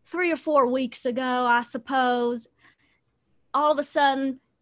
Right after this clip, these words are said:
this guy comes in, and I think, "Oh, he's just, you know, he's gonna want a cupcake or,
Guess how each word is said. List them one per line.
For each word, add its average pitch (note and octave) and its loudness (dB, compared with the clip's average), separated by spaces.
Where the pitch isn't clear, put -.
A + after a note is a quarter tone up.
this F4 -4
guy D4 4
comes C#4 0
in, C4 -2
and B3 0
I B3+ 4
think, B3+ -4
"Oh, B3 2
he's C4+ -2
just, B3 -2
you C4+ -2
know, A3 0
he's A#3 -4
gonna B3 -2
want A3+ -2
a A3+ -10
cupcake A#3+ -4
or, G#3 -6